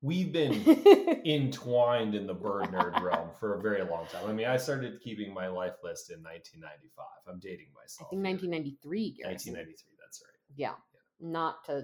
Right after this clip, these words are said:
Speaker 2: talk about how old you were then or now,
Speaker 1: <laughs> Right.
Speaker 2: but, um, we do love a bird story now and again.
Speaker 1: That's right.
Speaker 2: Well, this last time that we went down, it was around Christmas, which was similar timing to the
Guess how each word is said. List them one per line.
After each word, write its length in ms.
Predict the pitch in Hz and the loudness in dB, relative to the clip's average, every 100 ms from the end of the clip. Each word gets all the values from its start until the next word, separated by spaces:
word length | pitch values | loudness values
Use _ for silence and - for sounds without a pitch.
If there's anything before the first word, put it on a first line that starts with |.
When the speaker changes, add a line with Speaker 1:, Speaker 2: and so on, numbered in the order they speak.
| 139 | -8
Speaker 2:
talk 240 | 131 131 | -10 -8
about 160 | 127 - | -10 -10
how 120 | - 131 | -8 -8
old 220 | 135 - | -8 -10
you 80 | 143 | -12
were 160 | 143 | -10
then 280 | 147 147 147 | -10 -10 -10
or 180 | 143 143 | -10 -10
now, 380 | 151 151 147 139 - | -8 -8 -10 -12 -20
Speaker 1:
<laughs> 120 | - | -4
Right. 180 | 165 135 | -4 -4
Speaker 2:
but, 420 | 127 139 165 151 - _ _ _ - - | 2 6 6 4 -8 _ _ _ 0 10
um, 460 | 214 180 160 156 - - | 12 12 10 2 -10 -2
we 120 | 208 233 | 2 4
do 240 | 214 185 | 6 6
love 400 | 185 185 180 175 175 _ | 8 6 6 -6 -8 _
a 160 | 180 180 | 4 4
bird 380 | 160 190 185 175 | 0 0 0 -4
story 420 | - 156 156 156 | -2 -2 -2 -4
now 240 | 151 151 | -2 -4
and 100 | 151 | -4
again. 440 | 151 170 147 170 170 | -4 -2 -2 -4 -8
Speaker 1:
That's 280 | 98 - - | -12 -12 -16
right. 80 | - - _ _ _ _ _ | -18 -20 _ _ _ _ _
Speaker 2:
Well, 560 | 202 208 208 202 185 - | 8 12 12 12 8 4
this 240 | 202 202 196 | 4 4 6
last 400 | 214 262 285 - - _ _ | 8 8 4 -6 -20 _ _
time 300 | 208 196 196 | -2 0 2
that 100 | 160 | 2
we 120 | 180 | 2
went 260 | 180 180 160 | 2 -2 0
down, 420 | 165 156 151 151 | 0 0 -2 -2
it 80 | 165 | -4
was 320 | 160 160 151 | 0 0 -2
around 300 | 156 147 160 | -4 -2 -4
Christmas, 760 | 170 - - 143 131 160 - - | -4 -8 -8 -8 -10 -8 -12 -8
which 260 | 165 143 - | -8 -8 -8
was 300 | 143 143 - | -8 -8 -10
similar 480 | - 165 156 151 151 | -6 -4 -4 -4 -6
timing 420 | 165 147 143 143 | -8 -6 -6 -10
to 120 | 139 143 | -10 -10
the 360 | 143 135 98 | -6 -4 -6